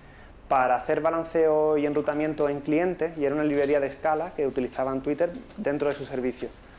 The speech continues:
Bueno, pues Linkerd dijo, "Bueno, pues nos vamos a llevar esa librería a un proceso aparte". Entonces el servicio simplemente se queda sin esa lógica y lo que hago es llevarme, eh, esa lógica a un,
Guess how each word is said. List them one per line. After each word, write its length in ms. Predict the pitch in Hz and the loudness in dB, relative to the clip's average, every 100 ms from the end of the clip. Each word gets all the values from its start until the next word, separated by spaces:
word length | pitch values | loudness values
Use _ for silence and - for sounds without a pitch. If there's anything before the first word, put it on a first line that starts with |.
| - - | -20 -8
Bueno, 180 | 151 160 | -2 0
pues 140 | 156 143 | 0 0
Linkerd 340 | 135 135 127 143 165 - - 180 | 0 0 0 2 2 0 -10 -4
dijo, 440 | 151 143 127 - - - - - | -2 2 0 -2 -8 -20 -20 -8
"Bueno, 200 | 147 165 | -2 0
pues 140 | 139 120 | 0 -2
nos 120 | 113 | 0
vamos 220 | 131 147 | 0 2
a 40 | |
llevar 240 | 151 156 156 | 4 4 2
esa 180 | - 170 | 0 2
librería 480 | 170 170 175 214 - - | 4 4 4 2 0 -2
a 100 | 151 | -2
un 160 | 156 | 0
proceso 440 | 151 143 143 135 139 | -2 -2 -2 -2 -2
aparte". 400 | 120 117 - 180 - | -2 -4 -6 -8 -8
Entonces 300 | 135 127 - | -6 -6 -2
el 140 | 143 131 | -2 -2
servicio 560 | 143 135 170 202 214 | -2 0 0 0 -2
simplemente 600 | - 143 139 151 147 127 131 - - | -4 -2 -2 -2 -2 -4 -6 -14 -16
se 160 | - 131 | -8 -2
queda 200 | 131 135 | 0 0
sin 120 | 156 | -2
esa 200 | 151 165 | -2 0
lógica 440 | 175 180 185 202 - | 0 0 0 0 0
y 140 | 147 | -2
lo 160 | 139 135 | 0 0
que 80 | 139 | 2
hago 180 | 143 | 2
es 160 | 151 160 | 2 2
llevarme, 500 | 147 139 143 147 151 - - - - - | 2 2 0 -2 -6 -10 -18 -20 -16 -4
eh, 220 | 147 143 | -2 0
esa 200 | 139 156 | -2 0
lógica 360 | 156 165 170 170 | 0 0 0 -2
a 200 | - 139 | -2 -2
un, 600 | 135 135 135 131 123 | 0 0 0 -2 -4